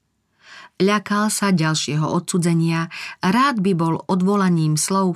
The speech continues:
všetko napravil. Tí, ktorí ako apoštol Pavol cítia zodpovednosť za zbory a všetko, čo k ním patrí, najlepšie pochopia skľúčenosť jeho ducha i obžaloby seba samého. Boží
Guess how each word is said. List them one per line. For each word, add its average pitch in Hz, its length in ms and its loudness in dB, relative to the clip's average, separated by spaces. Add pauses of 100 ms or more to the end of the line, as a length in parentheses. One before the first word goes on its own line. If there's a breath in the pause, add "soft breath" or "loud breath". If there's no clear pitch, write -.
všetko 196 400 -4
napravil. 147 640 -2 (1040 loud breath)
Tí, 190 400 4
ktorí 175 480 2
ako 156 240 -2
apoštol 165 720 -2
Pavol 170 320 0
cítia 156 480 0
zodpovednosť 160 800 0
za 160 240 0
zbory 175 400 2
a 147 60 -6
všetko, 220 420 -4
čo 160 160 -4
k 165 160 -2
ním 156 160 2
patrí, 180 640 0 (560 loud breath)
najlepšie 208 640 2
pochopia 160 480 -2
skľúčenosť 170 800 0
jeho 151 240 2
ducha 180 480 0 (400 loud breath)
i 170 240 2
obžaloby 170 640 0
seba 151 320 -2
samého. 147 640 -4 (1160 loud breath)
Boží 220 320 2